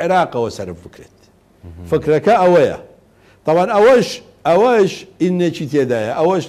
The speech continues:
Speaker 1: لۆ مەسەن کەمکردنەوەی دەسەڵاتی حکوومەتی هەرێمی کوردستانە، لۆ لاوازکردنی قەوارەی هەرێمی کوردستانە و ئیلا ئاخریه. لۆی ئەمن دەڵێم مەسەلەی موچە چارەسەر دەبی، بەڵام ئەو تەگەرەی تێدایە، ئەو ئەگەرەش هەیە، ئەو، ئەو کێشەیە هەیە.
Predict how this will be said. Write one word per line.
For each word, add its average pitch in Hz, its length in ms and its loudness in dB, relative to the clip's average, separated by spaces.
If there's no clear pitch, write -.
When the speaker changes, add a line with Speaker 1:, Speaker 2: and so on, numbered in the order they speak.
Speaker 1:
لۆ 160 140 2
مەسەن 151 360 -2
کەمکردنەوەی 143 680 -4
دەسەڵاتی 131 560 -6
حکوومەتی 127 460 -10
هەرێمی 117 340 -8
کوردستانە، 151 640 -10
لۆ 147 80 -2
لاوازکردنی 123 760 -8
قەوارەی 120 380 -6
هەرێمی 120 360 -8
کوردستانە 123 580 -12
و - 80 -6
ئیلا 139 200 -4
ئاخریه. 185 480 -6
لۆی 254 280 4
ئەمن 208 260 -2
دەڵێم 185 280 0
مەسەلەی 160 440 -4
موچە 185 300 -2
چارەسەر 165 440 0
دەبی، 165 320 0
بەڵام 214 340 2
ئەو 226 140 4
تەگەرەی 165 480 2
تێدایە، 120 400 -4
ئەو 196 120 4
ئەگەرەش 160 520 2
هەیە، 135 260 0
ئەو، 151 140 -2
ئەو 139 140 -4
کێشەیە 98 460 -12
هەیە. - 160 -20